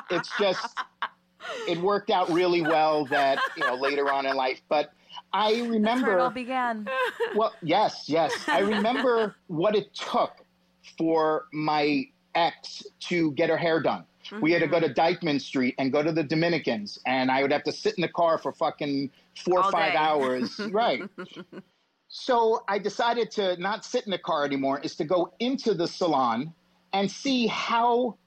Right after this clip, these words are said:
Speaker 1: and what they do that makes them the best. And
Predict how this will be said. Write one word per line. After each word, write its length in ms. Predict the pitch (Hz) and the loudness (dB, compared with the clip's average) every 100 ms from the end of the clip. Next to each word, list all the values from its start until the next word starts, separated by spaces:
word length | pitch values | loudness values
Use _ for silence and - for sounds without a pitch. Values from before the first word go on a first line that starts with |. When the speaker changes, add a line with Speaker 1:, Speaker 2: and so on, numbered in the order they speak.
| - | -6
Speaker 1:
and 200 | 175 165 | -4 0
what 220 | 170 214 | 0 2
they 180 | 220 196 | 2 0
do 340 | 143 160 185 160 | 0 0 2 2
that 180 | 156 | 2
makes 360 | 143 156 160 - | 2 2 0 -2
them 280 | 165 151 131 | 0 0 0
the 80 | 117 | 0
best. 520 | 123 104 - - _ _ _ _ _ _ _ - _ | 0 0 -4 -18 _ _ _ _ _ _ _ -20 _
And 360 | 160 165 165 | 0 2 2